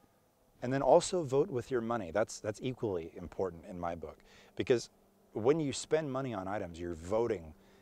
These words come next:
and telling a company, "We value this, we value the way it was made, we value what it's made with," right? I-, if you don't believe me, go into Costco f-, for, for just a fun day trip and look around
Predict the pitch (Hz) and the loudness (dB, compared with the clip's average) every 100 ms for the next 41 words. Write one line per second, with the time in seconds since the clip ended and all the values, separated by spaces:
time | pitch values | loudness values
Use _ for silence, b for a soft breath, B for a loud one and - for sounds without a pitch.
0 | - 98 - 139 135 107 - 117 104 90 | -14 -8 0 2 2 -4 -4 -6 -4 -8
1 | 82 b b b - 120 113 120 127 110 | -10 b b b 0 2 6 6 6 4
2 | 104 82 - 98 92 101 107 98 92 - | 4 2 -2 0 4 4 4 2 0 -2
3 | 87 90 87 76 76 110 131 117 92 82 | 0 2 0 -2 -2 2 2 0 -6 4
4 | 90 90 85 78 76 - 107 127 123 127 | 6 6 4 -2 -4 -2 2 4 4 0
5 | - b b b b b b _ _ - | -2 b b b b b b _ _ 2
6 | 127 131 135 135 135 123 147 175 147 151 | 6 6 4 0 0 4 4 6 4 4
7 | 120 120 151 - - - - 92 85 - | 4 4 4 0 0 0 0 -6 -6 -12
8 | - - 117 131 - 123 123 120 - 104 | -20 -6 -4 -2 -2 -2 -2 -2 -2 -2
9 | 95 92 - 90 87 B B B - 127 | 0 -2 -2 -6 -8 B B B -4 -2
10 | 131 123 196 170 131 139 139 92 92 | 4 4 4 4 2 2 0 -2 -6